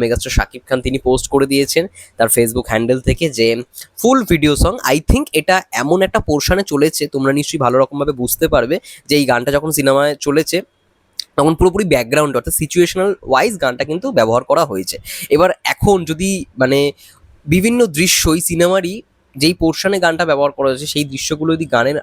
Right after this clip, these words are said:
আকারে দিয়ে দেওয়া হয় তাহলে অনেক দৃশ্যই হয়তো এখন থেকে রিভিল আউট হয়ে যাবে। আমার মনে হয় না সেটা করবে। যেরকমটাই নিঃশ্বাস গানটা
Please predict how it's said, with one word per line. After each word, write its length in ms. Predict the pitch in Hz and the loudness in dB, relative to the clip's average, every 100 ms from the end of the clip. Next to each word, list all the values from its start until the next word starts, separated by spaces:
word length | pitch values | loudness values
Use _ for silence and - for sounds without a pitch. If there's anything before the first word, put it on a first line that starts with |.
| - | -4
আকারে 260 | - 156 127 - - - 117 | -2 -2 -2 -8 -20 -20 -4
দিয়ে 180 | 127 151 156 | 2 2 4
দেওয়া 200 | 156 151 - - | 2 0 -2 0
হয় 200 | 123 120 - - | 0 0 -4 -2
তাহলে 180 | 120 120 | 0 2
অনেক 160 | 127 147 135 | 0 -2 -6
দৃশ্যই 280 | 143 - 165 | -8 -2 0
হয়তো 160 | 170 - - | 0 -4 -6
এখন 160 | - 175 180 | -2 -2 0
থেকে 120 | 170 147 | 0 -2
রিভিল 180 | 139 151 | 0 0
আউট 100 | 160 123 | 0 0
হয়ে 120 | 113 | -2
যাবে। 160 | - 78 - - - | -2 -10 -12 -16 -2
আমার 140 | 170 185 | 0 2
মনে 100 | 196 | 2
হয় 100 | 220 | 0
না 40 | 233 - | -2 -2
সেটা 140 | 175 - | -4 -2
করবে। 240 | 170 156 180 202 - | -2 0 -2 -4 0
যেরকমটাই 600 | 151 170 - 214 214 226 156 | 2 2 0 -4 -2 -2 -2
নিঃশ্বাস 380 | 160 - - 202 175 | -4 -4 -2 -2 0
গানটা 300 | 165 170 185 | 0 0 -4